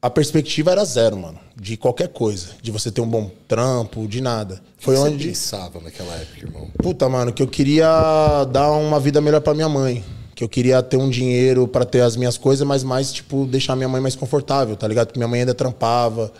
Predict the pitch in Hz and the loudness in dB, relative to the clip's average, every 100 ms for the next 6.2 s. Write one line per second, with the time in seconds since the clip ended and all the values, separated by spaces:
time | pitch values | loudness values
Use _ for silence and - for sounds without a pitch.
0 | - - - _ 117 110 120 123 120 120 | -20 -20 -20 _ -4 -2 0 -2 -2 -2
1 | 120 127 120 120 123 117 - 120 117 113 | -2 0 0 0 0 0 0 -2 0 0
2 | 117 113 113 117 110 117 113 107 113 - | 0 0 0 0 0 0 2 2 2 0
3 | 113 117 113 - 110 117 110 - - - | -4 -2 -4 -2 0 2 0 -6 -12 -8
4 | 110 113 117 120 107 - 110 120 - 139 | -8 -6 0 0 0 -8 -8 -8 -8 -8
5 | 139 139 - 110 147 175 208 175 185 - | -10 -12 -14 -12 -12 -4 0 2 0 0
6 | 107 | -6